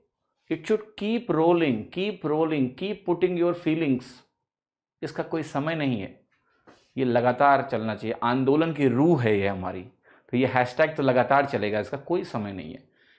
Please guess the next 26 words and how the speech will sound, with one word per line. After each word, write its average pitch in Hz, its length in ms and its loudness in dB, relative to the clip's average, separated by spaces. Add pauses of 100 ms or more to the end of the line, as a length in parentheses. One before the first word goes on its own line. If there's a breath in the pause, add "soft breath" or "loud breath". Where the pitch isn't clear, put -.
(100)
इसको 147 180 -4
चलाते 127 360 2
रहना। 101 320 0
अब 143 100 4
बात 156 320 4
हुई 185 120 2
कि 180 240 -6
एस 160 220 2
वाला 185 260 6
लें 196 320 4
या 175 160 2 (160)
ई 165 80 4
लें, 120 300 -2
कोई 233 180 2
भी 226 100 0
लो, 139 120 0
कोई 156 200 -2
फर्क 156 220 0
नहीं 151 120 -6
पड़ता 110 280 -6
है, - 240 -16
राइट? 170 280 -2 (580)
Try 165 160 6
to 196 120 6
understand 175 380 2
this। 107 120 -2